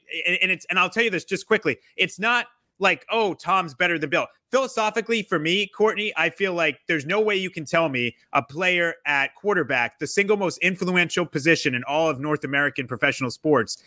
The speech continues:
you can't tell me that a coach can have the same amount of influence. So it's not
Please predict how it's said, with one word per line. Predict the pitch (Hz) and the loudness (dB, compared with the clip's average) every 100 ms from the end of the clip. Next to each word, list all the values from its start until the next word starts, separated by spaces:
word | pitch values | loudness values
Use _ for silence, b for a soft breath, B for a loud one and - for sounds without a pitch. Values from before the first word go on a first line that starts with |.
| B B - | B B -8
you | 170 | -6
can't | 185 208 202 | -2 0 0
tell | - 180 | -2 -2
me | 160 139 | 0 0
that | 139 | 0
a | 131 | 0
coach | - 190 175 - | 0 0 0 -2
can | 143 | 0
have | 139 | 0
the | 123 | 0
same | - 147 | -2 0
amount | 131 127 120 | 2 0 0
of | |
influence. | 143 131 123 113 | -2 -2 -6 -6
So | 165 | -6
it's | 160 | -4
not | 220 240 | 0 0